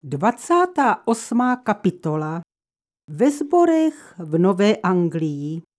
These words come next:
Duchovně posíleni dobrými výsledky naší práce ve sboru v Battle Creeku, která končila v říjnu osmnáct set šedesát sedm, jsme se radostně připojili k bratru Andrewsovi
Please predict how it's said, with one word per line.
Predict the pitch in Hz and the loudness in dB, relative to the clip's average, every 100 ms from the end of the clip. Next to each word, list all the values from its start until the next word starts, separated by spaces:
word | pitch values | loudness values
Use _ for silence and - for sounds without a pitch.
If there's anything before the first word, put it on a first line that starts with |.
| _ _ _ _ _ | _ _ _ _ _
Duchovně | 147 262 294 403 403 381 | 0 0 2 0 4 2
posíleni | 370 320 - - 311 208 190 190 | 2 -2 -2 2 4 4 4 4
dobrými | 185 208 214 247 247 | 2 2 2 2 2
výsledky | 175 202 226 302 285 285 208 | 2 0 -2 0 0 0 2
naší | 196 190 - 208 | 2 2 0 -2
práce | - 190 220 - 196 | 0 0 -2 -4 -2
ve | 156 185 | 0 0
sboru | 185 185 214 196 | 0 0 2 2
v | 127 | -2
Battle | 135 185 - | -2 -2 0
Creeku, | 311 - 165 - - 156 160 - _ | -2 -2 -4 -6 -6 -6 -6 -10 _
která | - 370 392 311 | -2 2 4 2
končila | 285 294 320 - 311 262 | 0 2 2 2 0 2
v | 185 | 0
říjnu | - 277 277 233 | 0 4 4 2
osmnáct | - 247 - 330 330 320 311 - | 0 -4 -2 0 2 2 -2 -4
set | 294 285 | -4 -4
šedesát | - 226 214 214 214 185 - | -2 0 0 -2 -2 -2 -6
sedm, | - 175 160 190 220 - _ - | -4 -4 -2 -2 -4 -8 _ -18
jsme | - 302 | 0 2
se | 403 - | 2 2
radostně | 240 277 359 359 - - 294 | 2 2 2 0 -4 -2 -2
připojili | 294 269 269 294 294 285 277 | 0 -2 0 2 4 4 2
k | 220 | 0
bratru | 196 233 233 202 - | 0 0 2 0 2
Andrewsovi | 185 180 196 220 - 226 214 220 220 | 4 4 4 2 0 -2 0 0 -2